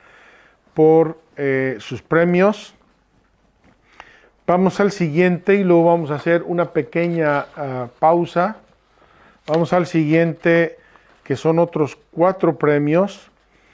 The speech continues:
Y estos premios les van a llegar desde México. Desde México,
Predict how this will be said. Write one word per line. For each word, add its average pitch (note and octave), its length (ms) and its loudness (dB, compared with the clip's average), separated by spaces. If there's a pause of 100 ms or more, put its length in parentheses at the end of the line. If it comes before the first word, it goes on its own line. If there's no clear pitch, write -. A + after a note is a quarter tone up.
(520)
Y D#3 120 2
estos G3 680 0
premios F3+ 380 2
les E3 140 0
van F3 180 2
a F3+ 60 4
llegar E3 320 2
desde D#3+ 280 0
México. D3+ 640 -4 (1000)
Desde D#3+ 340 0
México, F3 800 0